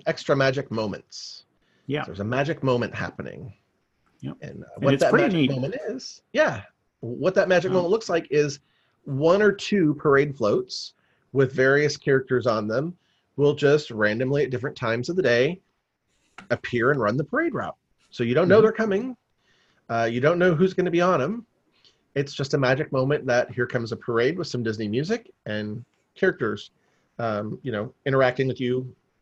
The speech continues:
Speaker 1: from the parade floats like, like normal, um, in that instance. So I, I
Speaker 2: And
Speaker 1: think it's
Speaker 2: it's
Speaker 1: pretty
Speaker 2: very,
Speaker 1: cool.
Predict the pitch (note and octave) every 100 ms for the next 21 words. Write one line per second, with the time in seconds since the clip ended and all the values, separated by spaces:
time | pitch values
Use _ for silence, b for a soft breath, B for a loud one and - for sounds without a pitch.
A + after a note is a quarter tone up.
0 | _ _ _ _ - A#2 B2 C3+ C3+ B2+
1 | G#2+ - A2 - _ F#2+ G2+ G2+ D3+ E3
2 | D3 A#2 - _ _ _ _ A2 G2+ -
3 | B2+ B2 G2+ G#2 - G2+ - - - _
4 | _ _ _ _ _ - G#2+ A2 A#2 _
5 | _ _ _ C#3 - C3+ C#3+ - D#3 C#3
6 | E3 D3+